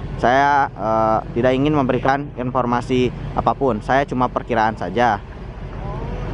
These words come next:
Seperti itu ya. Dan seperti ini ya di stasiun Garut. Saya sama Kang Angga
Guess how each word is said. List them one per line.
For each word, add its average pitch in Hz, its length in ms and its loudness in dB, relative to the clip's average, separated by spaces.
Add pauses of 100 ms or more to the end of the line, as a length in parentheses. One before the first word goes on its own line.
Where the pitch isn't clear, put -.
(1040)
Seperti 127 400 2
itu 127 400 4
ya. 135 240 2 (640)
Dan 123 480 2
seperti 156 380 -2
ini 160 100 2
ya 170 180 -4 (360)
di 123 100 -2
stasiun 135 320 2
Garut. 131 240 2 (840)
Saya 165 180 4
sama 156 240 0
Kang 131 140 2
Angga 127 340 0